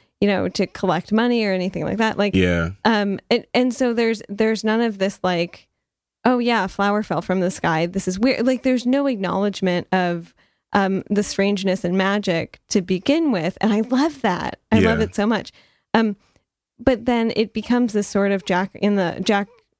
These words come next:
Speaker 1: in the Beanstalk?
Speaker 2: Yes, Jack
Speaker 1: with
Speaker 2: and the Beanstalk.
Speaker 1: Jack and the
Speaker 2: <laughs>
Speaker 1: Beanstalk. Oh my gosh. It's been a long time since childhood.
Speaker 2: <laughs>
Speaker 1: Um, n-, turned on its head a
Speaker 2: Yeah.
Speaker 1: little bit.
Speaker 2: Yeah, I, um, yeah, a,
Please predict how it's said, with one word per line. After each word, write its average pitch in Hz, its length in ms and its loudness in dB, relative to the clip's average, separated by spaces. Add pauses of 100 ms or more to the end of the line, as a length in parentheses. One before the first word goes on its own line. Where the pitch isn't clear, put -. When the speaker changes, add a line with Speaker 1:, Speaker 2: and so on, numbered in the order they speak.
(140)
Speaker 1:
in 240 180 2
the 302 80 0
Beanstalk? 339 420 0
Speaker 2:
Yes, 359 220 0
Jack 214 280 2
Speaker 1:
with 214 120 2
Speaker 2:
and 208 120 0
the 196 80 0
Beanstalk. 175 380 -4
Speaker 1:
Jack 262 260 0
and 240 220 4
the 208 80 2
Speaker 2:
<laughs> 190 60 0
Speaker 1:
Beanstalk. 180 500 -2
Oh 214 80 2
my 214 160 0
gosh. 170 300 -4
It's 196 180 -4
been 226 120 2
a 226 60 0
long 208 240 0
time 196 220 0
since 190 220 -4
childhood. 170 600 0
Speaker 2:
<laughs> - 440 2
Speaker 1:
Um, 220 320 2 (300)
n-, 220 120 -4 (140)
turned 285 300 2
on 262 120 0
its 254 140 -4
head 277 500 -2
a - 40 6
Speaker 2:
Yeah. - 160 6
Speaker 1:
little 180 180 0
bit. - 280 -8 (520)
Speaker 2:
Yeah, 104 240 2
I, 101 140 2
um, 98 400 0 (500)
yeah, 101 220 4
a, 90 160 0